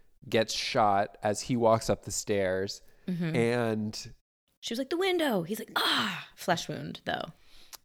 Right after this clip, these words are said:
Speaker 1: And she's like, "Oh my God, what am I gonna do?" So she drags his, his lifeless body down the steps and pulls him into the kitchen, <laughs> which I thought was a funny spot.
Speaker 2: I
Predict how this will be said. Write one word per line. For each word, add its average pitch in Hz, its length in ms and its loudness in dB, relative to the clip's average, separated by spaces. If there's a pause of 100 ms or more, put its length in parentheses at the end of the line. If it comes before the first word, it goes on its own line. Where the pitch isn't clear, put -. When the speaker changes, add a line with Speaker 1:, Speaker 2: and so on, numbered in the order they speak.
(380)
Speaker 1:
And 120 180 -2
she's 139 300 -2
like, 123 260 0
"Oh 117 160 2
my 90 140 0
God, 87 160 0
what 98 100 0
am 107 80 0
I 104 60 2
gonna 92 140 0
do?" 87 160 -8
So - 160 -4
she 165 200 -4
drags 120 380 2
his, 117 300 -2
his 120 260 -4
lifeless 110 460 2
body 98 400 6
down 95 260 0
the 101 80 0
steps - 720 -4
and 98 320 0 (200)
pulls 127 320 2
him 127 120 2
into 104 320 0
the 95 100 4
kitchen, - 540 -2
<laughs> - 20 -14
which - 340 -4
I 131 60 4
thought - 240 2
was 110 220 0
a 104 60 -6 (140)
funny 104 280 0
spot. - 560 2 (500)
Speaker 2:
I 320 40 -2